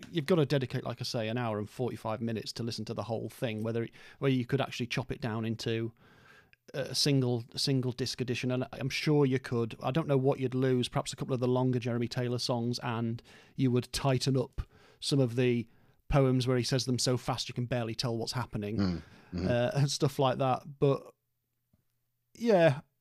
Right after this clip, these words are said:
Speaker 1: I don't know. It's a curio, and the, the reason it's important to me, like, like we said at the top of the thing, is it was one of my ways in towards the Goons. It was one of my formative, uh, experiences of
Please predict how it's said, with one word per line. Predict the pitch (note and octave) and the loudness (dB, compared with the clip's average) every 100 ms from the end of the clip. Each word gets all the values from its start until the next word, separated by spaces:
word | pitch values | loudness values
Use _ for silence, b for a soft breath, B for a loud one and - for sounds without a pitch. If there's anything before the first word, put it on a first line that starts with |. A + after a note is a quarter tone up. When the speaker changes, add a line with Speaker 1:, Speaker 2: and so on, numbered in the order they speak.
| E3 | 2
Speaker 1:
I | E3 | 2
don't | B2 | 2
know. | B2+ | 2
It's | G3+ A3 | 4 2
a | |
curio, | - A3+ G#3+ E3 C3+ | 4 8 10 10 8
and | C3 F3 | 6 4
the, | F3+ F#3 G3 E3+ | 2 -4 -4 0
the | G3 | 6
reason | C4 G#3 | 8 8
it's | D#3 | 6
important | D#3+ D3 C#3 C3+ | 4 4 2 2
to | |
me, | B2+ A#2+ | 2 4
like, | C#3+ C#3+ D3+ | 4 2 -2
like | - C3+ | 0 0
we | |
said | B2+ A#2+ | 0 -4
at | |
the | C#3+ | -4
top | A2+ | -6
of | - | -4
the | A#2 | -6
thing, | A2 G#2+ b b b b | -4 -6 b b b b
is | C3+ C3+ B2+ | 2 4 4
it | D#3 | 0
was | D3 B2+ | 0 2
one | D3 | 4
of | C#3 | 6
my | C3 B2+ | 6 4
ways | C3 B2+ B2 A#2+ - _ _ - | 4 4 2 0 -6 _ _ 0
in | D3 C3+ B2+ | 4 4 4
towards | C3+ B2+ B2+ A#2+ A#2+ A#2 - _ _ _ _ _ _ _ | 2 2 4 2 0 -4 -8 _ _ _ _ _ _ _
the | D3 | 0
Goons. | C#3 C#3 B2 A#2 A#2+ A#2+ - _ _ - | 6 8 8 6 4 0 -6 _ _ -6
It | |
was | B2 | 0
one | C3+ C3+ | 2 4
of | |
my | B2+ A#2+ A#2+ A2+ A#2 _ | 4 4 2 0 -4 _
formative, | - D3+ C3 C3 B2+ B2 A2+ - _ _ _ _ _ _ - - - | -2 2 2 2 2 0 -2 -10 _ _ _ _ _ _ -20 -14 -2
uh, | C3 B2+ - | 0 0 -4
experiences | C3+ - C#3+ C3 A#2 C3 | -8 0 2 2 2 0
of | B2 | -2